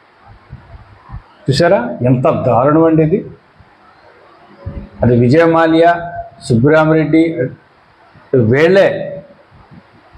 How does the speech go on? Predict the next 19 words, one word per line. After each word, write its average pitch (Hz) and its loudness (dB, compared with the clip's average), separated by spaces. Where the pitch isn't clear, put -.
వీళ్ళే 170 2
ప్రభుత్వాన్ని 175 0
ఉపయోగించుకునేవాళ్ళు. 160 0
మనలాంటి 208 2
వాళ్ళకి 247 0
చిన్న 233 0
బజాజ్ 220 2
ఫైనాన్స్ 240 0
ఉంటే 202 2
ఆ - 2
ఈఎంఐ 233 2
ఆ 160 0
నెలలో 185 2
మూడో 196 2
తారీఖు, 220 0
నాలుగో 208 2
తారీఖు 208 2
టైం 185 2
పెడతాడు. 165 0